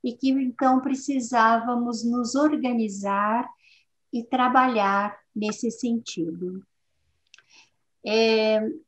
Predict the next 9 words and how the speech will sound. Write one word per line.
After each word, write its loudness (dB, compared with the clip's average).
na 8
década 2
de -4
quarenta, -2
aproxima-se 6
do -2
comandante -2
uma 0
fraternidade -2